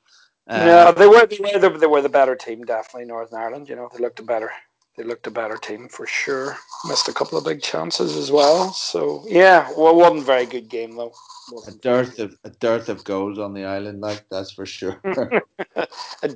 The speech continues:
Speaker 2: dearth of quality <laughs> and a dearth of goals.
Speaker 1: Absolutely. And, um, as I mentioned, also in Belfast, uh, I've got David Dunnan.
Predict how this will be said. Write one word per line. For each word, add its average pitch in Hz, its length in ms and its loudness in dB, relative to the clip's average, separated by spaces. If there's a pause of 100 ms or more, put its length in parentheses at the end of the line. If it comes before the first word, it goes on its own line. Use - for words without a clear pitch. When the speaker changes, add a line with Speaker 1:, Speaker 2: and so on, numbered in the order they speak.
Speaker 2:
dearth 170 600 4
of 143 240 -10
quality 127 520 -2 (160)
<laughs> - 180 -20
and 143 340 -6
a 143 160 -2
dearth 127 280 -10
of 113 120 -18
goals. 117 580 -16 (480)
Speaker 1:
Absolutely. 101 640 -2
And, 156 380 0
um, 147 440 0 (180)
as 117 180 -6
I 113 40 -10
mentioned, 131 380 -8
also 143 320 -2
in 123 120 -8
Belfast, 143 640 -4 (100)
uh, 101 300 -4
I've 101 100 -10
got 104 280 -8 (160)
David 123 340 -6
Dunnan. 143 400 -6